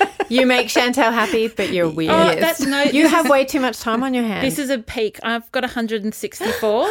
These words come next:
Speaker 1: <gasps> Oh, are you having
Speaker 3: That's
Speaker 1: heart
Speaker 3: good.
Speaker 1: palpitations?
Speaker 2: But, like, fifteen of those was taken today, and I've got a client load of photos on there. So
Speaker 3: Right.
Speaker 2: that's more than I ever have. Okay, Jared's just saying over our, in our headphones, he's got two thousand six hundred and six.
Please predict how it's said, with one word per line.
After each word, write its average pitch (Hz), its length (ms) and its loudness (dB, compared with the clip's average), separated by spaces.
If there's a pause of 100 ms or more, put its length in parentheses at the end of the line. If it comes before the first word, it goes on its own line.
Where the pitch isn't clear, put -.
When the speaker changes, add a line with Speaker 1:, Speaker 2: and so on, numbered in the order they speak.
(100)
Speaker 1:
<gasps> - 80 -10
Oh, 320 180 0
are 254 120 -2
you 262 100 -4
having 254 440 -4 (160)
Speaker 3:
That's 320 200 -8
Speaker 1:
heart 233 220 0
Speaker 3:
good. - 80 -6
Speaker 1:
palpitations? 240 500 0
Speaker 2:
But, 269 100 -2
like, 285 140 -2
fifteen 233 480 -4
of 214 80 -2
those 190 220 -4
was 185 100 -12
taken 180 260 -8
today, 185 380 -4
and 220 160 -4
I've 208 160 -4
got 202 220 -2
a 208 60 -4
client - 520 -10
load 185 220 -4
of 170 80 -10
photos 165 360 -8
on 165 120 -10
there. 160 260 -14 (360)
So - 160 -2
Speaker 3:
Right. 311 180 2
Speaker 2:
that's - 240 -6
more 269 560 2 (500)
than 233 300 -4 (260)
I 226 220 -4
ever 220 200 -2
have. 190 380 -8 (1700)
Okay, 233 240 -2
Jared's 233 520 -2
just - 200 -10
saying 214 340 -4
over 208 240 -4
our, 190 240 -4
in 220 140 -4
our 202 100 -2
headphones, 196 400 -6
he's 214 140 -6
got 220 200 -6
two 226 220 -8
thousand 208 580 -6
six - 320 -12
hundred 202 300 -8
and 190 140 -8
six. - 580 -10